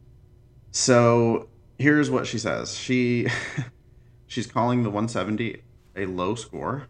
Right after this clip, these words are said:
Um, and this is why. She didn't get lower than one seventy-two on her last ten practice tests. She hit one seventy-four six times. She got over one seventy-five more than once.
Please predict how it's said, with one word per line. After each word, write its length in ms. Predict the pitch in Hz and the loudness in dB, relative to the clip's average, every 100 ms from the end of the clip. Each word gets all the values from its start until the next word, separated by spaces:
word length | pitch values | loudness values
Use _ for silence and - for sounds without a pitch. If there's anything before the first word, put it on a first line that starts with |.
| - - - _ _ _ - | -20 -20 -20 _ _ _ -10
Um, 840 | 95 95 95 92 90 90 87 92 - _ - - | -4 -2 -2 -2 -2 -2 -4 -6 -12 _ -16 -8
and 160 | 92 | -6
this 120 | 110 | -4
is 140 | 117 98 | -6 -4
why. 340 | 87 67 60 - - - - | -2 -2 -4 -12 -20 -20 -20
She 120 | - 113 | -6 -2
didn't 240 | 117 107 | -2 -2
get 160 | - - | -4 -2
lower 240 | 110 117 | -2 -2
than 160 | 107 107 | -2 -2
one 140 | 104 | -4
seventy-two 800 | - 107 104 101 - 117 104 104 | -4 -4 -4 -6 -8 -4 -2 -2
on 140 | 95 98 | -4 -4
her 100 | 87 | -4
last 340 | 92 98 - - | -2 -4 -6 -14
ten 200 | 107 110 | -8 -8
practice 480 | 110 98 92 92 92 - | -4 -4 -4 -8 -18 -12
tests. 280 | 80 90 - _ _ - - - - | -10 -10 -14 _ _ -20 -20 -20 -20
She 140 | - 107 | -12 -6
hit 200 | 113 107 | -6 -4
one 160 | 107 | -4
seventy-four 1000 | 107 107 110 104 98 - 98 104 110 110 - - - - | -4 -4 -4 -6 -10 -10 -6 -4 -4 -6 -14 -20 -20 -16
six 280 | - 107 - | -12 -12 -10
times. 480 | 92 90 85 92 92 | -6 -4 -4 -6 -10
She 180 | - | -12
got 360 | 95 92 87 - - | -4 -2 -2 -6 -8
over 280 | 95 107 110 | -4 -2 -2
one 220 | 101 104 | -2 -4
seventy-five 840 | 104 107 104 95 - 92 92 98 92 | -4 -6 -6 -8 -4 -2 0 -2 -4
more 220 | 92 98 | -6 -6
than 200 | 92 87 | -6 -8
once. 320 | 87 82 98 | -6 -6 -8